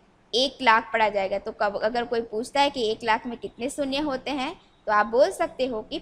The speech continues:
पाँच शून्य। ठीक है, तो सौ हजार से भी ज़्यादा हमें ईंट देखने को मिलती है, बराबर।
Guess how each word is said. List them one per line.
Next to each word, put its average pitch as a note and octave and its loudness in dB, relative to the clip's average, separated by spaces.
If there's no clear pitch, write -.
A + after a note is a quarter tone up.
पाँच B3 4
शून्य। F#3+ -8
ठीक F4+ -6
है, F4 4
तो G#3 -6
सौ D#4 6
हजार C4 4
से A#3+ -2
भी C4 -6
ज़्यादा A3+ 6
हमें C#4+ -4
ईंट B3 -4
देखने A3 0
को F4 -2
मिलती A#3 -4
है, F#3+ -8
बराबर। C4+ 4